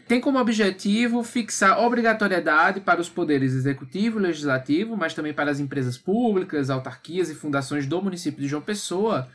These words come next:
a divulgação, a publicização da, dos dados envolvendo qualquer, quaisquer obras ou quaisquer gastos com o dinheiro público para toda a população nos sites de cada um dos poderes ou dessas instituições.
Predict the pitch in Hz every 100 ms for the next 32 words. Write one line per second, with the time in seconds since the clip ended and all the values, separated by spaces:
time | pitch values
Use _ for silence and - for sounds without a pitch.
0 | - 165 147 220 277 262 214 180 - 196
1 | 208 196 214 240 254 233 208 190 165 -
2 | 170 170 202 240 135 127 151 160 160 160
3 | 147 180 160 156 165 214 220 202 196 196
4 | 185 180 185 190 185 196 190 - - 160
5 | 156 175 165 156 185 196 175 170 160 156
6 | 160 156 165 165 175 180 147 147 170 202
7 | - 190 - 196 226 214 180 165 170 214
8 | - 180 214 220 202 - - _ 190 214
9 | 214 208 208 208 220 233 196 202 220 247
10 | - 170 202 196 - 196 - 170 175 180
11 | 190 151 - 156 147 - 226 208 214 220
12 | 226 208 202 202 190 202 214 202 226 247
13 | - 135 113 117 -